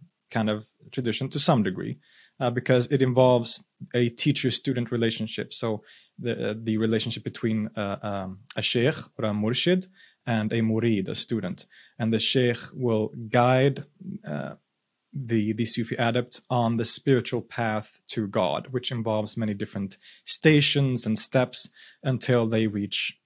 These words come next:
what is often considered the sort of final steps of, of that path, which is, uh, to be annihilated or extinguished in God, fana, as it's called. And then the actually last step is usually baqa, which is,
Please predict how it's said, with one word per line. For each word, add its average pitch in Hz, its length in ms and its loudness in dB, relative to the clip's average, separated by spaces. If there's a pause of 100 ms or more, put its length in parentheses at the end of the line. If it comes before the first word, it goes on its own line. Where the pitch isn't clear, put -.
(220)
what 117 160 0
is 113 200 -2
often 123 380 2
considered 110 540 -2
the 104 100 -4
sort 101 220 -6
of 95 180 -8 (480)
final 113 720 2 (240)
steps - 480 -2
of, 113 240 -2
of 107 140 -2
that 104 240 -4
path, 139 320 2
which - 180 -4
is, 117 220 -2 (400)
uh, 104 240 -4
to - 140 -10
be 123 140 0
annihilated 117 680 2
or 107 80 0
extinguished 113 760 0
in 113 140 -2
God, 90 220 -2
fana, 113 640 0 (100)
as 104 160 -10
it's - 100 -10
called. - 360 -6 (720)
And 120 120 2
then 107 380 0 (260)
the 113 180 -4
actually 120 400 0
last 98 200 -2
step - 240 -6
is 104 80 -8
usually 107 240 -4
baqa, 104 500 -4
which - 200 -10
is, 92 200 -6